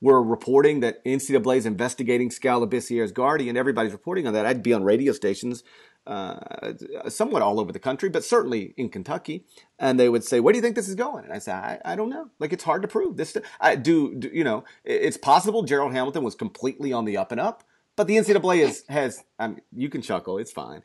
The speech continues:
But, um, it's possible he was completely on the up and up, but the N C double A, um, has deemed some things credible enough to where they're actively investigating this.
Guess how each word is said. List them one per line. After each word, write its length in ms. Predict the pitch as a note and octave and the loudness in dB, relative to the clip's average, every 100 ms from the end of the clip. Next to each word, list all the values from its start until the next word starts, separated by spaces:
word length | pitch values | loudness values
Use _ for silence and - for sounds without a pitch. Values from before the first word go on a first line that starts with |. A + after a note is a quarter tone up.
| - - | -20 -6
But, 300 | C#3+ G3 - - - | 0 0 0 -8 -2
um, 540 | E3 E3 D#3 C#3+ C3+ - - | 2 4 2 0 -6 -4 0
it's 160 | F#3 | 0
possible 420 | - F3+ A3 B3 | 2 2 2 0
he 120 | A3 G#3 | 0 0
was 120 | - | -2
completely 380 | F3 G#3+ A3+ F3 | -4 -2 0 0
on 80 | |
the 100 | C#3+ | 2
up 140 | D#3 G3 | 2 2
and 80 | G3+ | -2
up, 240 | - _ | -4 _
but 180 | C3+ F#3+ | -4 -4
the 100 | F#3+ | -2
N 100 | A#3+ | -4
C 120 | A#3 | -4
double 260 | A#3 E3 D3 | -4 -2 0
A, 320 | C#3+ E3+ G3+ - _ _ _ | 0 0 -6 -16 _ _ _
um, 320 | D3 D3+ D3 | -2 0 -2
has 260 | C#3+ E3+ A#2 | -2 -4 -4
deemed 460 | A2 E3+ G#3+ G#3 F#3+ | 0 2 4 0 -2
some 300 | - G3+ G#3 | -2 -2 0
things 280 | G3 F#3 | -2 -2
credible 400 | - F3+ F3 D#3 | -4 -2 0 2
enough 360 | D3 C#3 C#3 - | 2 2 0 0
to 80 | C#3 | -2
where 180 | B2+ B2+ | 0 2
they're 200 | B2+ - | 0 0
actively 760 | B2 C3 - A#2+ A#2+ B2 A2+ - - | 0 0 -2 -2 0 -2 -2 -8 -8
investigating 800 | B2 G2 A#2 - B2 G#2+ G2+ B2 | -6 -4 -4 -4 -2 0 -2 0
this. 320 | G3+ - - | 0 -2 -8